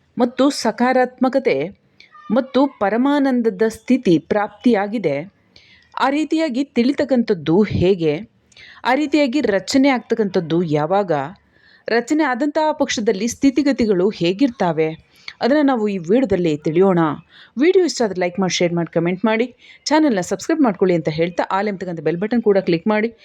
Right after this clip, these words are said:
ಇದರಿಂದ ವಿಡಿಯೋ ನೋಟಿಫಿಕೇಶನ್ ತಕ್ಷಣ ಸಿಗುತ್ತೆ. ಹೊಸ ಹೊಸ ವಿಡಿಯೋ ವೀಕ್ಷಿಸ್ಬೋದು. ಈ ಚಾನಲಲ್ಲಿ ಮೂರುವರೆ ಸಾವಿರಕ್ಕೂ ಮಿಗಿಲಾಗಿ ವಿಡಿಯೋ ಇದೆ. ಆ, ಹೆಚ್ಚಿನ ಮಾಹಿತಿಗೆ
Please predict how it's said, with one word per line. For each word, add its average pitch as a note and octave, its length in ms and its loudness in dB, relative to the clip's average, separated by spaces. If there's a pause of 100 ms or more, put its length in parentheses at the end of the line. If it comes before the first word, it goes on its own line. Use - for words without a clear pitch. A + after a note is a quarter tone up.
(260)
ಇದರಿಂದ C4 240 4
ವಿಡಿಯೋ D#4+ 240 2
ನೋಟಿಫಿಕೇಶನ್ G3 540 -2
ತಕ್ಷಣ F#3+ 240 0
ಸಿಗುತ್ತೆ. A3 340 0
ಹೊಸ B3+ 180 0
ಹೊಸ E3 180 -6
ವಿಡಿಯೋ G#3 340 2
ವೀಕ್ಷಿಸ್ಬೋದು. G#3 600 -2
ಈ A#3+ 60 0
ಚಾನಲಲ್ಲಿ E3 480 -4
ಮೂರುವರೆ B3+ 440 0
ಸಾವಿರಕ್ಕೂ G#3 400 -2
ಮಿಗಿಲಾಗಿ D#3 420 -4
ವಿಡಿಯೋ G3 320 2
ಇದೆ. A3+ 140 0 (1000)
ಆ, F3+ 380 2 (120)
ಹೆಚ್ಚಿನ B3 420 2
ಮಾಹಿತಿಗೆ F3+ 720 -2